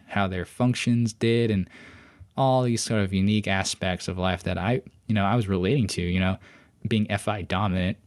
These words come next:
introverted feeling dominant. They're just giving a lot of their feelings upon life. And, you know, I related to that. You know, it was, it was, it was, and that was kind of, like, the first time I was ever like,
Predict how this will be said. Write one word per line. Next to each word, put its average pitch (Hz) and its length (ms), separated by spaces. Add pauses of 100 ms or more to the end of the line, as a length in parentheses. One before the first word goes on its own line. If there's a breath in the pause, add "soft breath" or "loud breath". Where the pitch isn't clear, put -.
introverted 92 420
feeling 107 300
dominant. 87 480 (720)
They're 123 140
just 131 160
giving 117 220
a 107 60
lot 107 140
of 107 60
their 95 120
feelings 101 420
upon 87 400
life. 92 240
And, 87 240 (220 loud breath)
you - 80
know, 92 80
I 87 60
related 90 480
to 85 80
that. 82 300 (260)
You 101 100
know, 82 240
it 135 80
was, 135 140
it 143 80
was, 131 180
it 147 140
was, 131 160
and 117 140
that 139 60
was 147 120
kind 135 120
of, 117 60
like, 107 140
the - 60
first 101 280
time 95 140
I 92 120
was 92 100
ever 98 200
like, 87 280